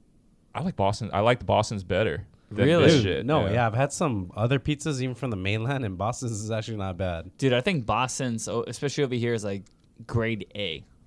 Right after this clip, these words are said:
Speaker 1: It's
Speaker 2: Like,
Speaker 1: the best
Speaker 2: the
Speaker 1: pizza
Speaker 2: best,
Speaker 1: in Hawaii,
Speaker 2: yeah.
Speaker 1: probably. It's, like, one of the, I mean, for that, like, price and shit.
Speaker 2: Yeah.
Speaker 1: Yeah.
Speaker 2: Second, I like Domino's. I used to like Papa John's, but since they
Speaker 3: Ah.
Speaker 2: closed it down, I,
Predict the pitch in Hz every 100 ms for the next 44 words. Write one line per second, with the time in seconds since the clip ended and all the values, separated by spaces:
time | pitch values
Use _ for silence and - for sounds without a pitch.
0 | - - - - - - 113 123 127 127
1 | 113 104 92 101 92 87 87 98 85 76
2 | 80 85 85 - 101 95 92 85 - 123
3 | 131 101 123 110 110 98 - - 92 98
4 | - 104 107 110 107 82 - - 69 64
5 | - _ - - 165 160 190 170 _ _
6 | _ - - _ 117 131 117 104 101 98
7 | 76 62 - - _ - 123 175 196 214
8 | 196 185 - 156 - 139 131 143 156 -
9 | 113 143 135 139 - 135 127 127 117 123
10 | 120 - 104 107